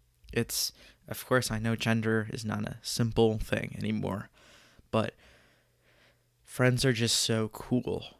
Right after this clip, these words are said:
And with my friends, I know that some of them don't have as accepting families as I do, and having that friend support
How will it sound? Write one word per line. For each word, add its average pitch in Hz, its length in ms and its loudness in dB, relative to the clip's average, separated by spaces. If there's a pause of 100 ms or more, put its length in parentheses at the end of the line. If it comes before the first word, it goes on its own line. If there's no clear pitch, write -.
(640)
And 113 460 0 (1040)
with 120 200 -2
my 117 220 0
friends, 113 320 -2
I 110 120 -2
know 110 200 -2
that 104 280 -4 (480)
some 117 200 0
of 113 80 4
them 117 160 2
don't 107 160 -2
have 107 220 -4
as 104 440 -6
accepting - 440 -6
families 110 320 -4
as 104 140 -8
I 107 160 0
do, 110 200 -2
and 110 160 -4 (360)
having 117 320 0
that 110 160 -2
friend 113 460 -2 (180)
support - 760 0